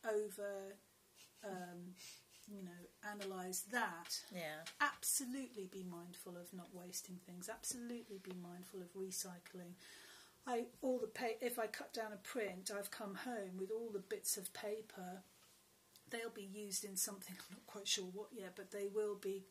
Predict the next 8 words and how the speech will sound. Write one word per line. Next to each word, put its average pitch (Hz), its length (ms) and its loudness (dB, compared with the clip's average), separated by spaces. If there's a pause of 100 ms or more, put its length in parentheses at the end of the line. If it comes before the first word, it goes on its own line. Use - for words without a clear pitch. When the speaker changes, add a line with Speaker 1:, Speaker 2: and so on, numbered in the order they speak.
(140)
Speaker 1:
something, 196 640 2
they'll 190 220 0
be 190 280 -2
printed 208 360 -4
on 202 160 -6
and 190 160 -2
woven 196 360 0
into 190 300 -2